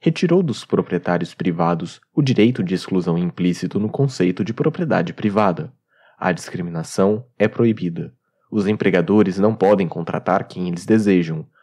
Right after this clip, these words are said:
Os proprietários não podem alugar a quem eles queiram. Os vendedores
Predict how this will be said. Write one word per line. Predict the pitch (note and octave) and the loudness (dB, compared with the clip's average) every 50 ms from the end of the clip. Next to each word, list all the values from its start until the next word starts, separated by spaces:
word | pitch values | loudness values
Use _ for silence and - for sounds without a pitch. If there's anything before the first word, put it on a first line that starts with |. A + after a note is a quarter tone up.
| _ _ | _ _
Os | - G#2 - - | -14 -14 -10 -4
proprietários | - G2 F#2 - F#2 F2 - - F2+ F2+ F#2+ G2+ G2 - - - _ _ _ - | 0 0 0 0 0 -2 0 2 4 4 4 4 2 -2 -4 -10 _ _ _ 2
não | D#3+ F3+ F3+ | 4 4 4
podem | F3 - C#3+ D#3 E3 E3 E3 | 4 4 4 4 4 2 0
alugar | E3 E3 C#3 G2 F#2+ F#2 G2 F#2+ F2+ | 0 0 2 4 4 4 4 4 0
a | - | -2
quem | - - G#2 G2 F#2+ F#2 | -4 -4 -4 -2 0 0
eles | F2+ G2 - | 0 0 -2
queiram. | - - G2 F#2 F2 F2 E2 E2 F2 - _ _ _ _ _ _ | -4 -2 0 0 0 0 -2 -4 -6 -10 _ _ _ _ _ _
Os | - F#3 D#3+ | -4 -2 0
vendedores | D#3 D#3+ D#3+ D#3 C3 F#2+ F#2 F#2+ G2 G2+ G2 G2+ - - - | 2 2 2 4 4 4 6 6 6 6 4 2 -2 -8 -14